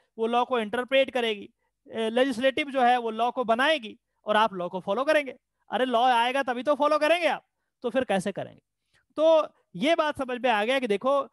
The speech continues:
ये लॉ इतना आसान नहीं है, सारे आईएएस, आईपीएस और सारे एडमिनिस्ट्रेटिव ऑफिसर को नहीं आ सकता, practically impossible है, नहीं आ सकता।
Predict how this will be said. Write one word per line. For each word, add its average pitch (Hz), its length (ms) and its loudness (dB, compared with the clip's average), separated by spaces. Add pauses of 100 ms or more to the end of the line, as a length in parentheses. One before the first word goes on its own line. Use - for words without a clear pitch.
(160)
ये 269 120 2
लॉ 277 180 0
इतना 247 240 0
आसान 220 300 0
नहीं 190 200 -6
है, 196 200 -10 (220)
सारे 214 260 4
आईएएस, 214 300 2
आईपीएस 202 380 -2
और 214 100 -4
सारे 190 240 -2
एडमिनिस्ट्रेटिव 190 520 -4
ऑफिसर 165 300 -6
को 247 120 -4
नहीं 302 240 0
आ 311 80 4
सकता, 233 440 -2
practically 277 560 -2
impossible 269 480 0
है, 165 140 -4
नहीं 294 200 -2
आ 285 80 4
सकता। 190 340 -8